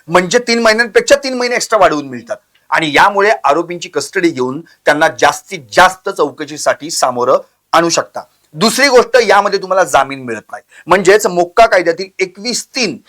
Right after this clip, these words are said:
या कायद्यानुसार तुम्हाला अटकपूर्व जामीन, ज्याला आपण अँटिसिपेटरी बेल मिळतो, अ, म्हणतो, तो तुम्हाला मिळवता येत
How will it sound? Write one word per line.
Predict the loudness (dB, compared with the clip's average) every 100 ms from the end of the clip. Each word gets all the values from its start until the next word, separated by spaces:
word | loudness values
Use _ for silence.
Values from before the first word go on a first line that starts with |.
| _ -4
या | 2 2
कायद्यानुसार | 2 0 -2 -4 -2 -4
तुम्हाला | -2 -2 0
अटकपूर्व | 0 -2 -2 -6 -4
जामीन, | -4 -6 0
ज्याला | 2 4
आपण | 2 -4
अँटिसिपेटरी | -8 -10 -12 -14 -12 -8
बेल | -6 -6
मिळतो, | -6 -4 -2 -4 _ _ 2
अ, | 2
म्हणतो, | 2 -2 0 -2
तो | 2 6 6 2 -4
तुम्हाला | 0 2
मिळवता | 2 2 0 0
येत | 0 -2